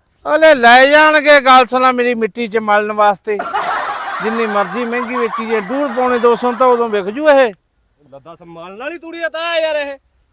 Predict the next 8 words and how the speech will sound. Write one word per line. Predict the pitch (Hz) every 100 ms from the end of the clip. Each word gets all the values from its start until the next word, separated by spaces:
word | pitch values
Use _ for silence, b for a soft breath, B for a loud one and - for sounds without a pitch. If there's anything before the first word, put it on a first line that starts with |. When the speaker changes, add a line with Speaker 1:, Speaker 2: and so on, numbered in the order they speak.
| _ 262
Speaker 1:
ਹੋਰ | 311 339 339
ਤਾਂ | 302 320
ਇਹਦਾ | 311 302
ਪੇਪਰ | 254 269 269 277 277
ਮਿੱਲ | 277 277 269
'ਚ | 226
ਜਾਊਗੀ। | 247 254 240 208 175 - - -
ਵੱਡਾ | 190 165 156 196 190 180